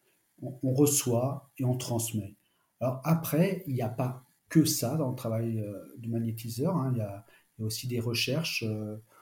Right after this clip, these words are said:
au niveau des, des corps, euh, éthériques des, des gens. Euh, on travaille pas forcément sur le physique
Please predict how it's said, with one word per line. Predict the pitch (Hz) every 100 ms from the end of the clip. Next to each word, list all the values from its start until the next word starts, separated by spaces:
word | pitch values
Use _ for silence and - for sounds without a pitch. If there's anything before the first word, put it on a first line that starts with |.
| - -
au | 113
niveau | 113 110 127
des, | 113 113 113
des | 110 113
corps, | - 120 113 110
euh, | 110 120
éthériques | 131 131 110 131 131 104
des, | 110 107
des | 104 110
gens. | 107 123 170 170 110
Euh, | 104 - _ _ _ _ _ _ _ _ _ _ -
on | 131
travaille | 139 156
pas | 202
forcément | 196 165 - 147 - 151 165
sur | -
le | 120 113
physique | - - 131 120 117 - -